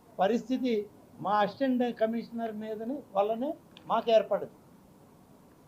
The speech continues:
అసలు సాక్షాత్తు దేవాదాయ ధర్మాదాయ శాఖని ఇవాళ రక్షించుకోవడానికి ఒక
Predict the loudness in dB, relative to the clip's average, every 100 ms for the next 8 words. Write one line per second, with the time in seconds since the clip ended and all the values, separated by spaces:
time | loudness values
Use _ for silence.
0 | -14 -8 -6 -6 0 -2 0 0 0 -2
1 | -2 2 4 4 4 0 2 -2 -2 -6
2 | -4 -2 -4 -4 -4 -2 -6 -10 -20 -20
3 | -20 -10 0 2 4 2 0 -4 -6 -6
4 | -4 0 2 4 2 0 -4 -6 -8 -20
5 | -20 -20 -20 -20 -20 -20 -20 -20 -20 -20
6 | -20 -20 -20 -20 -20 -20 -20 -18 -4 -2